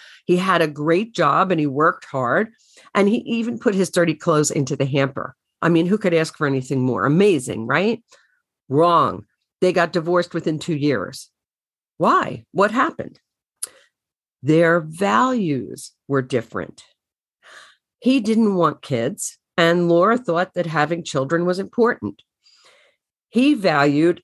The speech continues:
nose to the grindstone, hard work, and he was at the office all the time. That was his priority.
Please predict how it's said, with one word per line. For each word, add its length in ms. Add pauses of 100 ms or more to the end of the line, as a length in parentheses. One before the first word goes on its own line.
nose 460
to 100
the 80
grindstone, 760
hard 460
work, 440
and 100
he 160
was 160
at 140
the 180
office 460 (100)
all 520
the 100
time. 540
That 280
was 300
his 160
priority. 720